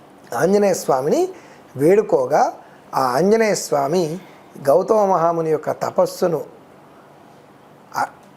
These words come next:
సందర్శించి, "ఈ యొక్క కొండగట్టు ప్రాంతంలో పంచముఖుడినై వెలుస్తున్నాను,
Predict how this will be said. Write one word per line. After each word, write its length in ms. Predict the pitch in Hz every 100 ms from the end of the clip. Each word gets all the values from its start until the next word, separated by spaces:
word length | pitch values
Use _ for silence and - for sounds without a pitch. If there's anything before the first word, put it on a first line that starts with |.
| - - - - - -
సందర్శించి, 880 | 139 143 175 160 139 - 262 392 - - - - - 208
"ఈ 80 | 175
యొక్క 260 | 175 170
కొండగట్టు 680 | 147 156 175 208 196 165 156
ప్రాంతంలో 880 | 143 131 123 135 143 135 156 254 349 - - - -
పంచముఖుడినై 1160 | 160 208 196 240 208 180 - 170 156 147 226 392 - - - -
వెలుస్తున్నాను, 920 | 147 175 165 185 160 139 123 165